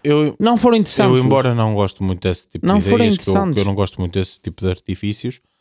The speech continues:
Speaker 1: mas a, a verdade é que se é para ser alguma coisa diferente, opá, então que seja alguma coisa diferente, que se experimente. Se calhar eu estou a dizer que não gosto
Speaker 2: Exatamente.
Speaker 1: e experimenta-se uma vez e, e se calhar até, até gostamos.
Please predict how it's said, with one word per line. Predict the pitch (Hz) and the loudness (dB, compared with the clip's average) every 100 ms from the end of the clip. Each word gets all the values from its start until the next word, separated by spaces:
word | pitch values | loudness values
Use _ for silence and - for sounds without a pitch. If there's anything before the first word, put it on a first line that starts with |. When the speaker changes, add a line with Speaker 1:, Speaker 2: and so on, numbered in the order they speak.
| _ _ _ | _ _ _
Speaker 1:
mas | 123 131 131 - _ 131 | -2 0 -2 -12 _ -6
a, | 127 - 131 | -6 -2 -2
a | |
verdade | 127 127 127 127 135 135 139 _ _ _ _ _ 123 | -2 -2 -2 -2 -4 -8 -18 _ _ _ _ _ -4
é | 131 | -4
que | 131 - 127 127 131 - _ _ | -6 -6 -2 0 -2 -6 _ _
se | - - 160 | -12 -4 -2
é | 175 | 0
para | 160 | -2
ser | 135 | 0
alguma | 131 123 117 | 0 0 -2
coisa | 120 113 | -2 0
diferente, | 110 98 95 101 - _ _ - | -2 -2 -4 -4 -10 _ _ -14
opá, | - 440 233 | -6 -4 -4
então | 131 135 | -2 -6
que | - | -4
seja | 156 147 | -4 -2
alguma | 147 143 135 | -2 -2 -2
coisa | 143 131 | -2 -2
diferente, | 113 - 107 | -6 -6 -8
que | 127 | -8
se | - | -10
experimente. | - - 92 90 117 | -8 -6 -6 -6 -10
Se | - | -6
calhar | 135 143 | -2 -2
eu | 139 | -2
estou | 135 139 | -4 -6
a | |
dizer | 131 | -6
que | 131 | -8
não | 135 135 | -10 -6
gosto | 165 - _ - | -8 -8 _ -2
Speaker 2:
Exatamente. | 220 147 143 160 175 185 | 2 2 2 4 4 2
Speaker 1:
e | 180 175 175 | 0 -2 -4
experimenta-se | - 175 175 170 170 - | -2 -2 0 0 -4 -2
uma | 170 156 | 0 0
vez | 165 170 160 | 0 0 -2
e, | 170 170 165 160 156 - | -4 -4 -4 -8 -10 -14
e | - | -12
se | 143 | -8
calhar | - 151 147 | -4 -2 -2
até, | 147 143 143 113 | -2 -4 -4 -4
até | - 135 131 | -6 -6 -8
gostamos. | - 139 101 | -4 -4 -4